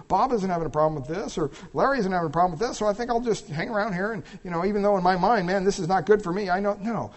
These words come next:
be a man and step up and say, "You know what? I, I can't, I can't endure this. This is not good for my spiritual well-being," and turn away and get out of the situation.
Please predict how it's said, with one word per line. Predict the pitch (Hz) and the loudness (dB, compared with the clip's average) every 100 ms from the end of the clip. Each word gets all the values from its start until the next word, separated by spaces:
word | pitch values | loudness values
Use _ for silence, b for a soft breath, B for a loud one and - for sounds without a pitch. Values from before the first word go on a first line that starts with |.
| B | B
be | 190 220 | -2 0
a | |
man | 185 180 | 0 -2
and | 165 | -4
step | - 185 175 | -4 0 0
up | 170 | 0
and | 135 | -6
say, | 170 | -6
"You | |
know | 185 190 | -4 -6
what? | - | -8
I, | - - | -12 -10
I | 165 | -10
can't, | - 151 120 151 | -8 -10 -10 -16
I | |
can't | - 143 | -12 -12
endure | 113 127 139 | -8 -8 -8
this. | - - - _ _ _ | -12 -20 -20 _ _ _
This | 156 151 | -14 -10
is | |
not | 143 113 | -8 -6
good | 123 113 | -8 -8
for | 117 | -8
my | 113 113 | -8 -10
spiritual | - - 131 113 123 107 B B | -14 -6 -6 -6 -8 -12 B B
well-being," | 123 107 107 104 92 - b b | -6 -6 -8 -12 -16 -20 b b
and | 151 | -10
turn | - 160 | -6 -6
away | 131 131 117 | -6 -8 -8
and | 117 | -8
get | 113 | -6
out | 113 110 | -6 -8
of | |
the | 107 | -10
situation. | 127 117 117 110 104 | -12 -12 -10 -10 -12